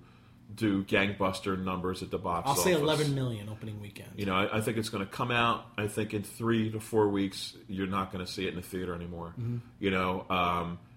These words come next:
Speaker 1: and that's a remake. Y-, y-, I, I think it's all gonna depend on how the other remakes do. I, I, there was a lot of hype, a lot of hype for Evil Dead.
Speaker 2: Mm-hmm.
Speaker 1: Um,
Speaker 2: We've been talking about it, dude,
Speaker 1: yeah.
Speaker 2: for, it seems like forever.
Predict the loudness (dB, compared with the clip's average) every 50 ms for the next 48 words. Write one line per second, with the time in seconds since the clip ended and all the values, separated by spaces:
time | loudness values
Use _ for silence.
0 | -20 -20 -20 -20 -20 -12 -4 0 0 2 4 6 6 6 6 4 4 0 0 2
1 | 2 0 0 2 2 2 2 2 0 -4 -12 -20 -20 -20 -20 -20 -20 -20 -14 -8
2 | -8 -6 -6 -6 -8 -8 -8 -10 -12 -12 -12 -14 -6 0 2 2 2 4 4 2
3 | 2 4 2 2 2 2 2 4 4 6 6 4 2 2 -2 0 0 0 2 2
4 | 0 0 0 0 0 0 2 0 0 0 0 -2 -2 -2 -2 -2 -2 -4 -4 -6
5 | -4 -2 0 0 2 2 0 0 -2 -2 -2 -2 -2 -4 -6 -16 -20 -20 -12 0
6 | 6 8 8 8 8 6 4 2 2 2 4 6 8 10 10 8 6 4 0 -2
7 | -2 0 2 2 2 0 -2 -4 -6 -4 -4 -6 -4 0 4 6 8 8 8 6
8 | 4 0 -2 -4 -6 -4 -4 -4 -8 -12 -20 -20 -20 -20 -20 -20 -20 -20 -12 -6
9 | -4 -2 0 2 2 2 0 -2 -2 0 -2 -2 -2 -4 -8 -10 -8 -6 -4 -4
10 | -4 -6 -8 -8 -4 0 2 2 4 4 2 2 0 0 -2 -6 -6 -4 -2 -2
11 | 2 4 4 2 4 4 2 2 2 2 0 2 2 0 -2 0 0 2 4 4
12 | 4 4 4 2 0 0 -2 -2 0 0 0 0 -2 -4 -6 -6 -4 -4 -4 -4
13 | -4 -6 -10 -12